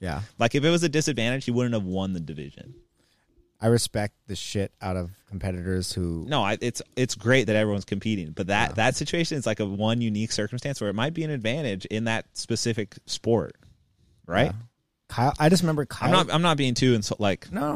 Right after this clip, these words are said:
Speaker 2: rude right now. Like, that's
Speaker 1: It's
Speaker 2: just my observation of what I saw. It definitely seemed that it was h-, helping in a lot of ways.
Speaker 1: Um,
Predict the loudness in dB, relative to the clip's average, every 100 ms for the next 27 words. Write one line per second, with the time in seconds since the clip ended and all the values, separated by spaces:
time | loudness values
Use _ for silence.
0 | 4 4 4 2 0 0 -2 0 0 0
1 | 0 0 2 2 0 0 0 0 -4 -2
2 | 0 0 0 2 4 4 2 -4 -8 -2
3 | -2 0 -6 -6 -4 -2 -4 -6 -6 -4
4 | -2 -2 -2 -4 -6 -20 -12 2 2 2
5 | -6 -12 -14 -14 -12 -12 -14 -14 -18 -20
6 | _ _ _ _ _ _ -6 -2 -2 -4
7 | -6 -10